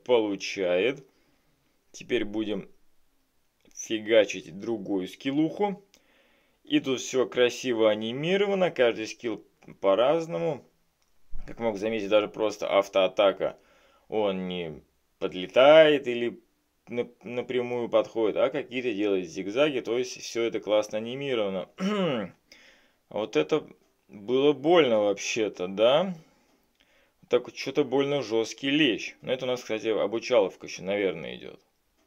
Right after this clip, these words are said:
А, м, м, м, то есть мы получили леща, но всё равно победили.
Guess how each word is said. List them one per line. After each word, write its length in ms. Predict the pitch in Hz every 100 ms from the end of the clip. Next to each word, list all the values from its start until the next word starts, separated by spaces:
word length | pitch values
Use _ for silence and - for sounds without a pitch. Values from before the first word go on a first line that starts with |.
| _ _ _ _ _ _ _ _ _ _ _ _ _ _ _ _ _ _ _ _ _ _ _ _ _ _ -
А, 320 | 110 110 78 - 53 - 73 50
м, 840 | 135 120 107 175 220 135 87 50 - -
м, 560 | 165 277 285 240 135
м, 80 | 107
то 120 | 107 110
есть 120 | 104
мы 160 | 131
получили 580 | 127 131 127 147 135 123
леща, 480 | 123 117 175 196 143
но 200 | 120 151
всё 200 | 156 156
равно 460 | 139 117 107 123 123 _ _ _ _ _ _
победили. 1120 | 156 131 127 147 170 190 247 233 139 104 -